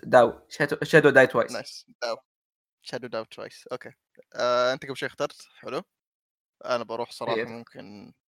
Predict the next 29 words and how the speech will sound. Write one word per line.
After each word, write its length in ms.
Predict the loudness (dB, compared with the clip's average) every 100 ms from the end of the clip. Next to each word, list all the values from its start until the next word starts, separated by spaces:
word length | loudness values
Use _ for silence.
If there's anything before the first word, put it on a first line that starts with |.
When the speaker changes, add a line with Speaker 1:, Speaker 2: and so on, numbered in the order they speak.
| _ _ _ _ _
Speaker 2:
آه، 340 | -16 -14 -14 -18 _ _ _
في 120 | -8 -4
لعبة 180 | -4
مدح 280 | -6 -8 -8
الأوديو 600 | -8 -6 -10 -6 -6 -6
ديزاين 200 | -10 -10
حقه 120 | -10
كثير، 340 | -18 -18 -12 -12
الظاهر 240 | -8 -10
كنترول، 360 | -10 -14 -12 -12
فممكن 400 | -10 -10 -10 -14
أقول 120 | -16
كنترول 340 | -16 -16 -16
صراحة. 360 | -16 -18 -18 -20 _ _ _ _ _ _ _ _ _ _ 2
ما، 180 | 4 6
شوف، 160 | 4 -2
by 200 | -2 2
the 60 |
way، 160 | 4 2 0
اللي 140 | -2
لعبنا، 440 | 0 0 -2 -8
شوف، 260 | -8 -8 -10 _
إحنا 680 | -8 -6 -4 -2 2 0 -2 -16 _
ممكن 360 | -14 -10 -6
أغلب 320 | -4 -4 -6 -6
الألعاب 640 | -8 -8 -4 2 2 0 _ _ _ _ _ _ _ _ _
صراحة، 300 | -12 -6 -6
شو 80 | -6
اسمه، 240 | -14 -16